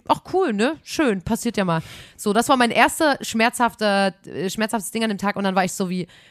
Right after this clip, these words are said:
nach dem Soundcheck, ich war fertig mit meinem Leben. Und ich war so wie, „Ich gehe jetzt hier hinter in die Kühltruhe“ und, äh, ungelogen, das ist so super, ähm, banal,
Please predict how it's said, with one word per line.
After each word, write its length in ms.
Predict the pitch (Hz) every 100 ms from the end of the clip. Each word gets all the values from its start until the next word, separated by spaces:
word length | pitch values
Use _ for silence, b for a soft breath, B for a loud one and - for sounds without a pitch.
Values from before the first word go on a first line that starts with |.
| b
nach 140 | 196
dem 80 | 190
Soundcheck, 340 | - 214 208 185
ich 100 | 190
war 80 | 180
fertig 220 | 185 170
mit 120 | 180
meinem 160 | 170 165
Leben. 280 | 165 156 - _ _
Und 100 | 180
ich 40 | 175
war 80 | 185
so 100 | 180
wie, 100 | 190
„Ich 160 | -
gehe 100 | 208
jetzt 120 | 202
hier 100 | -
hinter 380 | 214 226 247 277 _ _ _ _ -
in 80 |
die 100 | 196
Kühltruhe“ 720 | - 247 254 - 202 196 226 - _ _ _ _
und, 240 | 196 196 -
äh, 80 | 220 -
ungelogen, 400 | 262 262 262 254 b b
das 180 | 214 208
ist 120 | 240
so 260 | 262 240 220 _ _ _ _ _ _ _
super, 600 | - 277 233 262 240 220 -
ähm, 220 | 208 208
banal, 680 | 196 196 202 240 240 262